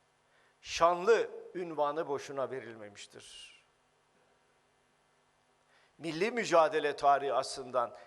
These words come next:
sadece bir, bir cümle kuracağım.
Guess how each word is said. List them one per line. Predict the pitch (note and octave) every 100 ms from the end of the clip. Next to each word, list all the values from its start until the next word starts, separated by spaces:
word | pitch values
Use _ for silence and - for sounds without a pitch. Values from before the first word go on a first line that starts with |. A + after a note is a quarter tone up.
| -
sadece | - - D#4+ B3+ F#3 F#3+
bir, | D#3 E3+ C3 - - _ _ _ _
bir | - C4+
cümle | G#3+ E3+ E3+ F3
kuracağım. | E3+ D3 C3+ A#2+ B2